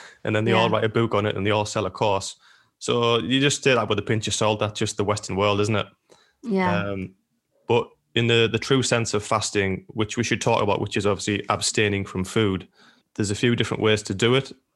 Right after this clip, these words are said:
Speaker 1: But really, what we learned through the Czech Institute as well is you should try and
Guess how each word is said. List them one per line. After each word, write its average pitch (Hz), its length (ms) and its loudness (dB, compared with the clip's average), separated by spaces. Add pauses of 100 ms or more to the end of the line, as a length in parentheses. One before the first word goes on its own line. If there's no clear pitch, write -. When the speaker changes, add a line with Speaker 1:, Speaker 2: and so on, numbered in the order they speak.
(120)
Speaker 1:
But - 140 -8
really, 110 600 2 (380)
what 120 340 -2
we 120 180 2
learned 107 340 2
through 110 160 0
the 92 80 -6
Czech 110 260 -4
Institute 101 420 -2
as 98 100 -4
well 101 200 2
is 92 200 -4
you 104 60 -4
should 117 260 -4
try 110 240 0
and 95 240 -2